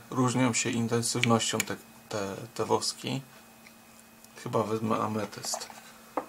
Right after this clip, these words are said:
A na tą dolną część, bo ona będzie, e, kolorowana tym, tym, e, Rainbow Colors brązowym,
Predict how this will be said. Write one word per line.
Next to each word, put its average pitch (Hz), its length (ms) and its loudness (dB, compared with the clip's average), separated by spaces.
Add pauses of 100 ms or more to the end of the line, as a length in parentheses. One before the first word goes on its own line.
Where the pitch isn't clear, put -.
(300)
A 101 460 -2
na 104 160 -6
tą 110 240 -6
dolną 135 440 8
część, 117 560 -2
bo 120 100 -4
ona 113 180 -2
będzie, 113 680 0
e, 110 220 -2
kolorowana 110 720 4
tym, 110 340 -4 (640)
tym, 101 300 -2
e, 101 720 -4
Rainbow 123 460 8
Colors 110 640 4 (300)
brązowym, 113 760 4